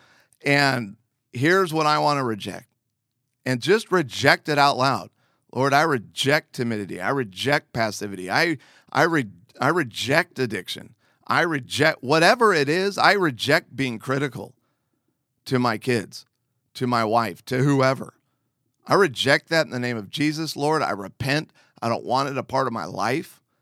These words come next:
And then you can get into, and, and Lord, you know, 'cause if this is a demonic problem, if it's a spiritual warfare problem, if there's some sort of demonic presence that's involved in your life, that's maybe been involved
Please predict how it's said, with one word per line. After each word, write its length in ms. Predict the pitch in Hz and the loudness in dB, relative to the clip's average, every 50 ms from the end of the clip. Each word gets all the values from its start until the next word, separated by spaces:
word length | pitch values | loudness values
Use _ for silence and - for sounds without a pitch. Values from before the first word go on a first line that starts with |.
| _ _ _ _ _ _ _ _ _ _ _ _ _ _ _ - | _ _ _ _ _ _ _ _ _ _ _ _ _ _ _ -4
And 180 | 127 123 113 | -4 -2 2
then 220 | 117 143 160 180 196 | 4 4 4 4 2
you 120 | 180 160 | -2 -2
can 180 | 135 139 127 117 | -2 -2 -4 0
get 180 | 107 139 147 | 2 2 4
into, 260 | 160 160 156 139 139 123 | 4 2 0 0 0 0
and, 240 | 120 107 113 104 - | 0 0 -2 -6 -6
and 180 | - 135 131 131 | -6 -6 -4 -2
Lord, 320 | 139 156 180 190 190 175 - | 0 2 2 2 2 0 -4
you 140 | - 180 | -4 -4
know, 160 | 180 175 175 170 | -2 -2 -4 -4
'cause 180 | - 165 143 | -4 -6 -4
if 120 | 151 139 - | -4 -4 -2
this 200 | 180 185 180 180 | -2 -2 -2 -2
is 160 | 175 156 139 | -4 -4 -4
a 80 | 147 | -4
demonic 580 | 135 123 151 147 151 151 165 196 220 - - _ | -2 -2 -2 2 2 4 4 2 2 -2 -8 _
problem, 420 | - 120 113 98 90 95 90 87 | 0 0 0 0 0 -4 -10 -10
if 120 | 92 101 - | -10 -10 -10
it's 140 | 123 120 135 | -8 -8 -8
a 80 | 135 | -8
spiritual 460 | 120 - - 156 165 170 143 147 131 | -8 -6 -4 -4 -4 -4 -4 -6 -6
warfare 460 | 123 123 135 151 185 - - 151 127 110 | -4 -2 0 0 -2 -2 -4 -6 -6 -4
problem, 340 | 107 98 98 95 95 95 | -4 -6 -6 -6 -6 -10
if 100 | 98 95 | -12 -8
there's 220 | - 123 131 131 - | -6 -4 -4 -4 -2
some 180 | - 160 151 | -4 -4 -4
sort 240 | 135 - 156 156 147 | -4 -4 -4 -2 -2
of 80 | 135 - _ - - _ _ - | -2 -6 _ -20 -20 _ _ -10
demonic 520 | - 131 135 147 151 170 170 160 - _ - | -6 -2 0 2 2 2 2 0 -4 _ -16
presence 680 | - - 123 143 143 165 165 165 165 127 107 - - | -10 -4 -2 0 0 0 0 -2 -4 -4 -6 -8 -12
that's 380 | - 113 117 113 - - - - _ _ _ _ _ _ _ _ _ - | -10 -6 -6 -6 -6 -10 -16 -20 _ _ _ _ _ _ _ _ _ -4
involved 420 | 127 117 110 135 143 156 151 143 | -2 2 4 4 4 4 2 0
in 120 | 131 123 120 | -2 -2 2
your 260 | 131 151 165 175 175 | 4 4 6 6 4
life, 340 | 175 175 175 175 175 - - | 4 2 2 2 0 -2 -4
that's 220 | 120 113 - - | -8 -8 -8 -10
maybe 380 | - 123 131 135 147 147 160 156 | -8 -4 -2 -2 0 -2 -2 -4
been 180 | 135 143 139 | -2 -2 -2
involved 640 | 135 120 120 107 127 135 147 156 165 165 156 147 143 | -2 -4 -4 0 0 2 2 2 0 -2 -6 -10 -16